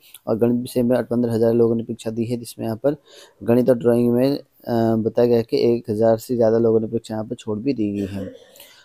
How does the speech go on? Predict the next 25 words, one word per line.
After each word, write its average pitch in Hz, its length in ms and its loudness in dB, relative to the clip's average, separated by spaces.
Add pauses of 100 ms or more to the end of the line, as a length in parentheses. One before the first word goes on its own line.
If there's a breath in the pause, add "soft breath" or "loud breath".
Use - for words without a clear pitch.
(140 loud breath)
और 113 260 4
समय 127 300 0
पर 139 140 4
नहीं 123 300 2
आते 120 280 0
शिक्षक, 131 380 0
बच्चों 120 460 0
के 131 180 2
पास, 120 720 2 (240)
अ, - 20 -6
रहती 113 540 2
है 117 80 -2
चाबी। 107 360 0
तो - 400 -12
यहाँ 117 140 0
पर 120 100 0
देख 117 220 2
सकते - 120 -6
हैं 120 100 -4
कि 123 80 2
बागेश्वर 117 400 2
जिले 120 220 4
में 127 340 2
एक 127 120 0
सरकारी 123 460 2